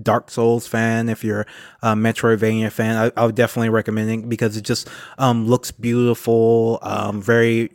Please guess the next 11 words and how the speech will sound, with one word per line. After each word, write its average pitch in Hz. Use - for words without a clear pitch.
you 117
know, 101
well-built, 113
uh, 107
world, 117
and 113
it's 117
not 110
about 104
who 120
the 110